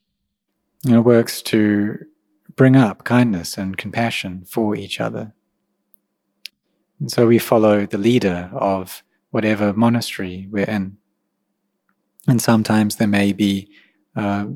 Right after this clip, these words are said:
special work activities as well outside of the normal routine. And there may be cleaning projects, so to clean a Dharma hall and Uposatha hall, or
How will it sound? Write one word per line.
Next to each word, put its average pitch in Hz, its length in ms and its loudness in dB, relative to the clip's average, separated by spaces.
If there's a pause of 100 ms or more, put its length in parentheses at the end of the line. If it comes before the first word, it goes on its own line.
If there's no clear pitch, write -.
(440)
special 101 560 0
work 110 320 0
activities 101 560 -6
as 98 120 -8
well 107 200 0
outside 95 380 -4
of 98 100 -8
the 107 60 -4
normal 104 360 0
routine. 104 480 -10 (720)
And 104 160 -8
there 101 120 -2
may 98 220 0
be 98 400 -4
cleaning 104 340 0
projects, 104 560 -4
so - 240 -12
to 113 120 -14
clean 98 440 -4 (480)
a 98 380 -2
Dharma 107 320 0
hall 101 480 -6
and 104 160 -12
Uposatha 107 580 -4
hall, 104 420 -8
or 110 220 -14